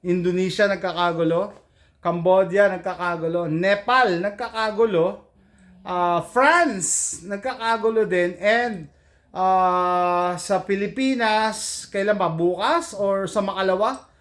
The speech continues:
Mag-, may gulo na inaabangan, bring your own mask nga daw, eh,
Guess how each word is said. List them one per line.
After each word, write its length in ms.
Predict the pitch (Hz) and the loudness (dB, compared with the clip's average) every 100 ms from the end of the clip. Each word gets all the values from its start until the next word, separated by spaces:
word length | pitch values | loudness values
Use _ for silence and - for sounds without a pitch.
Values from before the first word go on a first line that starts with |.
| _ _ _ 180 | _ _ _ -8
Mag-, 320 | 175 - - | -8 -8 -6
may 240 | 180 185 | -2 0
gulo 320 | 156 190 208 | 4 4 4
na 160 | 208 196 | 2 -2
inaabangan, 880 | 185 185 185 175 170 180 180 214 180 | 0 0 0 0 -2 0 0 -2 -4
bring 320 | 147 180 190 | 0 2 2
your 80 | 202 | 0
own 240 | 190 190 | 0 0
mask 400 | 185 180 - 202 | 0 0 -2 -4
nga 160 | 190 175 | 0 0
daw, 240 | 208 | 0
eh, 80 | 202 | -2